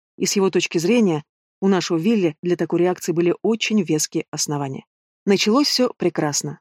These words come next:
Мелодично мурлыча себе под нос модный мотивчик из гремевшего на всю столицу водевиля, он собрался в дорогу, тщательно продумав всё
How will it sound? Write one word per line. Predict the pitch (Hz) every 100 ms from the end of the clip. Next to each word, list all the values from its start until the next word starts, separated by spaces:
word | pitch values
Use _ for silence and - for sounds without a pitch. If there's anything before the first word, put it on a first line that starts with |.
| _ _ -
Мелодично | 180 208 339 - 196
мурлыча | 190 185 190 175
себе | 170 156
под | 160 156
нос | 170 156
модный | - 170 165 160
мотивчик | 160 - 202 - 170 - _
из | - 185
гремевшего | 185 190 190 - 170
на | 170
всю | - 175
столицу | - 170 165 - 151
водевиля, | 156 156 202 233 - _ _ -
он | 160
собрался | - 151 151 151
в | 156
дорогу, | 151 170 214 226
тщательно | - 156 202 220 208
продумав | - 160 160 170 156
всё | - 156